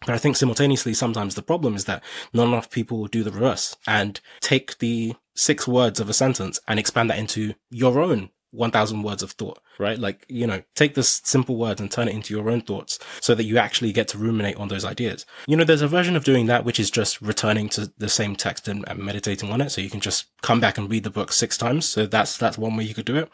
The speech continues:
Another way of doing it, I think, is just making notes and make your own notes, write your own thoughts instead of just highlighting. And I think books like these,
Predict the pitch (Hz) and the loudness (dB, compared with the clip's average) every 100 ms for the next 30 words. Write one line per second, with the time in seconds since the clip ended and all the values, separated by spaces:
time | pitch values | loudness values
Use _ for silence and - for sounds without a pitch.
0 | - 117 123 135 117 107 98 107 104 107 | -4 2 4 6 4 4 0 -2 -2 -2
1 | 98 107 98 - - 101 95 95 80 - | -4 -4 -4 -4 -4 -2 -4 -4 -10 -14
2 | _ 92 92 - 104 117 131 135 139 117 | _ -6 -4 -4 -2 0 2 2 4 2
3 | - - 107 120 120 117 113 - 101 - | -2 -6 0 0 0 -2 -4 -4 -4 -4
4 | - - - 123 147 123 120 110 - - | -6 -8 0 2 4 2 2 0 -2 -6
5 | - - 120 101 - - - - 107 - | -6 4 4 4 -2 -10 -12 -4 -2 2
6 | 131 - - - 180 - - 131 113 - | 0 0 -10 0 2 4 2 2 2 0
7 | 110 135 180 - | -2 0 2 0